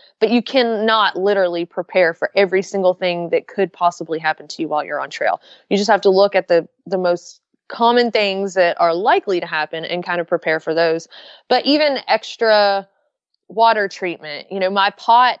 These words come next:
and my stove. Oh, that's another thing. I can't, I can't not have hot meals. So that's another reason I could never get my base weight below ten pounds, I don't <laughs> think. But, um, but ha-, you know, you don't need two water filters, especially if you're cooking. You know, if you have a, a pot and a stove,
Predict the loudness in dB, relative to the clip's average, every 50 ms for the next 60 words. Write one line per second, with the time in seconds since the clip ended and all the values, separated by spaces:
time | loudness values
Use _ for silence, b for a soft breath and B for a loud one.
0 | _ _ -10 -10 -8 -8 -10 -12 -12 -16 -6 -2 0 2 4 4 2 2 0 -2
1 | -6 -10 _ _ _ _ _ _ 0 0 2 0 -2 -2 -4 -2 -2 -2 -2 -2
2 | -4 _ -14 -14 -10 -6 -6 -6 -6 -6 -12 -16 -8 -6 -6 -6 -6 -6 -8 -6
3 | -6 -6 -10 _ _ _ _ -6 -4 -4 -4 -2 -4 -4 -2 -2 -6 -6 -6 -10
4 | -12 -12 -12 -12 -12 0 2 2 2 2 2 0 2 2 2 2 4 2 2 0
5 | 0 -2 -2 0 0 0 0 0 0 2 2 2 0 0 0 -2 -2 2 2 0
6 | 0 2 2 0 2 2 2 2 2 0 -2 -4 -8 -6 -4 -2 -2 -2 0 0
7 | 2 2 2 0 0 0 0 2 2 2 0 0 0 0 0 b b b b b
8 | b -6 -4 -4 -4 -4 -8 -10 -14 -18 _ _ _ _ _ -18 -6 -2 0 0
9 | 0 -2 -4 -8 _ _ _ _ _ _ _ _ _ _ -10 -4 -4 -4 -4 -4
10 | -6 -6 -6 -6 -6 -4 -4 -4 -4 -4 -6 -6 -6 -6 -6 -8 -10 -10 -8 -8
11 | -6 -2 0 0 0 0 -4 -6 -8 -8 -8 -8 -14 -16 -12 -12 -12 -12 -4 -2
12 | 0 0 0 -2 0 2 2 2 2 0 -2 -2 -2 _ -6 -6 -6 -2 -2 -2
13 | -2 -2 -10 -16 -16 -20 _ -12 -8 -6 -6 -4 -4 -2 2 2 2 4 4 4
14 | 4 4 0 -4 -2 0 2 2 2 2 -2 -6 -14 -20 -20 -10 _ -2 0 0
15 | 0 0 -2 -6 -10